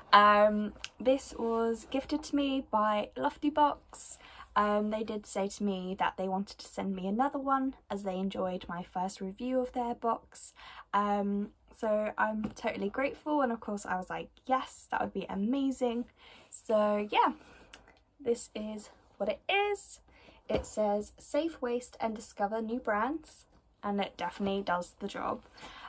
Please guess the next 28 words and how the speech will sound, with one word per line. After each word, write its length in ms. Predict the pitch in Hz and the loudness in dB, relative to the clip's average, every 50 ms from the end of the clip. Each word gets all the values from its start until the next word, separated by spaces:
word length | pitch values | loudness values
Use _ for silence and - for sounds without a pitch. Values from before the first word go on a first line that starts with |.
| - - | 4 6
Um, 540 | 202 196 196 196 196 208 208 208 208 240 - - - - _ - | 8 10 10 8 8 6 2 0 0 -2 -6 -12 -20 -20 _ -14
so 280 | - - 247 240 240 | -2 2 4 4 4
for 140 | 240 - 269 | 2 2 0
those 320 | - 302 311 330 330 - - | 2 2 2 2 0 -2 -4
who 140 | - 294 | -4 -4
don't 260 | 226 208 196 190 - 226 | -2 0 -2 -2 -2 0
know, 260 | 247 277 302 320 320 - - | 0 0 0 -2 -6 -10 -6
Lofty 380 | - 208 214 226 - - 277 285 | -2 -2 -2 0 -2 -2 -4 0
Box 520 | - 311 302 302 - - - - - - - - - - - - - | 2 2 0 0 -2 -6 -10 -10 -10 -10 -12 -18 -20 -20 -20 -10 -6
is 240 | 208 220 214 208 - - | -6 -4 -4 -4 -2 0
a 220 | 185 190 185 190 | 2 2 2 2
monthly 320 | 196 208 233 240 - 240 233 | 2 0 0 0 -2 -4 -6
subscription 640 | - - 185 190 - - 240 208 - - 247 233 | -4 -6 -8 -10 -8 -6 -6 -6 -4 -4 -4 -2
box. 420 | 226 233 220 - - - - - - - | 0 0 0 0 -2 -6 -6 -6 -8 -10
You 200 | 208 - 214 202 | -6 -4 -4 -4
can 360 | - - 226 226 220 214 208 | -2 -2 -2 0 0 0 0
buy 360 | 202 190 185 185 185 185 185 - | 0 0 2 2 0 0 0 0
one-off 320 | - 269 294 311 311 - | 2 2 2 2 -2 -4
boxes 440 | - - - - - - 220 208 208 - | -8 -10 -10 -10 -10 -10 -8 -8 -8 -8
as 180 | 180 170 - | -10 -10 -2
well, 300 | 208 247 262 254 262 262 - - - - - - - - | 2 4 6 6 4 4 0 -8 -18 -20 -20 -20 -4 0
but 300 | 202 202 196 - - - - | 2 2 2 0 -4 -6 -4
each 260 | 294 311 302 302 - | -4 -4 -4 -4 -2
month 300 | 233 220 220 214 - - - - | 0 0 0 0 -4 -12 -10 -4
they 140 | 277 277 262 | -2 -2 -2
send 400 | - - 226 220 214 208 - 208 | -2 -4 -4 -4 -4 -4 -2 0
you 340 | 202 202 196 196 202 202 - _ _ _ _ _ | 2 2 2 2 0 -2 -4 _ _ _ _ _
products 640 | - - 277 294 262 226 202 185 - - - - - | -6 0 2 4 6 6 4 4 2 -4 -10 -12 -12